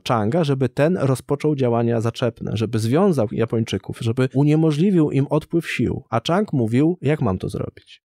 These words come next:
A Roosevelt mówił, w czterdziestym czwartym roku rozpoczniemy wielką operację zaczepną w Birmie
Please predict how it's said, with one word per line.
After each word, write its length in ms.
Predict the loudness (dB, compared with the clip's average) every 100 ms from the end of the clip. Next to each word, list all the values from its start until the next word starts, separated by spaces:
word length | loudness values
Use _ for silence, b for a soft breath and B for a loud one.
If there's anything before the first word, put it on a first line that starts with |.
| -2
A 300 | 0 2 0
Roosevelt 420 | 0 0 0 0
mówił, 280 | 0 -2 -4 -8
w 40 |
czterdziestym 540 | -4 -2 0 0 -2
czwartym 380 | -2 -4 -2 -2
roku 680 | -2 -4 -4 -2 -2 -4 _ -4
rozpoczniemy 640 | -4 -2 -4 0 0 2
wielką 340 | 0 0 -2
operację 420 | 0 0 0 0
zaczepną 440 | -2 -2 -4 -2 -2
w 60 |
Birmie 400 | 0 0 0 -4